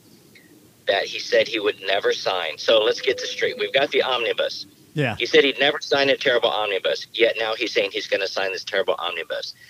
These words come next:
Speaker 1: He said the original amount of money wasn't good enough, and yet now he's gonna accept even less money.
Speaker 2: Yeah.
Speaker 1: And so, so he's, he's reverting back to even less. And not only that,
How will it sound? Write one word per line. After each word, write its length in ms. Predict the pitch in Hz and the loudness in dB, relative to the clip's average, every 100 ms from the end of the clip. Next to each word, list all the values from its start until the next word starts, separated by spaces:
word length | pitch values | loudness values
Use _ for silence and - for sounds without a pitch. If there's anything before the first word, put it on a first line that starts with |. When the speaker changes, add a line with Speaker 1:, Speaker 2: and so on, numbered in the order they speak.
| - - | -20 -16
Speaker 1:
He 160 | - 117 | -8 -6
said 400 | - 127 120 117 - - - _ - | 2 4 4 0 -14 -20 -20 _ -8
the 120 | 104 | 0
original 520 | 107 123 135 143 135 | 2 2 2 2 4
amount 260 | 123 117 113 | 4 2 0
of 80 | 113 | 0
money 280 | 107 104 98 | -2 0 2
wasn't 380 | 101 95 85 | 2 2 0
good 140 | 98 98 | -2 0
enough, 440 | 87 78 73 - - _ _ _ - | 0 -2 -4 -8 -20 _ _ _ -4
and 160 | 110 | 0
yet 160 | 117 - | 2 2
now 220 | 107 107 | 0 -2
he's 200 | 104 107 | -2 -4
gonna 200 | - 104 | 0 0
accept 500 | 98 - 104 95 - | 0 -2 0 0 -2
even 260 | 107 95 98 | -10 -4 -2
less 420 | 92 90 95 - 82 | -2 -2 -2 -4 -8
money. 340 | 67 58 - _ _ _ - | -10 -12 -18 _ _ _ 0
Speaker 2:
Yeah. 240 | 233 196 - - | 2 2 0 -4
Speaker 1:
And 440 | 104 104 101 101 - _ _ - | 0 0 0 -4 -8 _ _ -12
so, 380 | - 151 143 - | 2 6 6 4
so 320 | - 151 131 | 4 6 6
he's, 340 | - 160 135 | 2 0 0
he's 340 | - - 147 - | -4 -4 -4 -4
reverting 1000 | 120 123 107 - 117 135 156 120 107 95 | -6 -8 -8 -2 4 4 4 0 -4 -2
back 360 | 101 107 - | 0 0 -2
to 340 | - 120 98 - | -4 -2 -2 -4
even 240 | 120 113 110 | -4 2 4
less. 440 | 101 127 92 - - - - | 4 2 0 -4 -14 -14 -6
And 140 | 107 | -2
not 180 | 131 156 | 0 4
only 220 | 160 143 117 | 4 4 4
that, 280 | 131 120 | 4 2